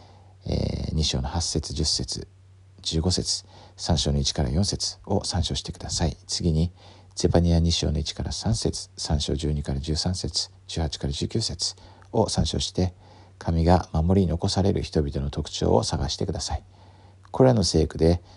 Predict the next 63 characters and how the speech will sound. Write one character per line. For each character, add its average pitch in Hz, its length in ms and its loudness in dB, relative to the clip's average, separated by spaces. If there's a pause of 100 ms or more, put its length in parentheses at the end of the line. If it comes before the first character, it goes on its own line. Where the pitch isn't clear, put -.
主 - 220 2
は 76 80 6
ど 85 120 4
の 110 60 6
よ 113 80 6
う 98 40 6
な 85 60 6
メ 78 100 4
ッ - 20 2
セ 71 160 2
ー 69 40 2
ジ 71 120 0
を - 20 0
あ - 20 0
な 71 140 2
た 67 100 -4
に 73 140 -2
伝 - 280 -4
え - 40 0
て - 140 2
お - 100 -2
ら 64 140 0
れ 64 100 -4
る - 100 -8
と - 220 0 (240)
感 82 160 0
じ 76 80 -2
ま 67 100 -2
す - 80 -4
か？ 87 200 -2 (920)
ゼ 90 140 4
パ 85 140 8
ニ 85 140 6
ア 85 220 6
三 85 220 -2
章 78 180 -4
の 78 80 -2
十 85 160 -2
四 78 140 2
か 71 100 -6
ら 71 80 -2
二 76 100 -2
十 123 120 0
節 - 260 0
で 69 140 2
は、 76 180 2 (460)
主 - 200 0
は、 78 200 2 (100)
主 - 160 2
が 69 180 4 (500)
あ 90 100 4
な 92 100 10
た 80 140 4
の 73 100 4
敵 - 320 -2
を - 180 4
追 - 220 0
放 110 320 0
さ - 160 -2
れ 92 80 0
た 87 140 -2
後 85 240 0
の 92 180 4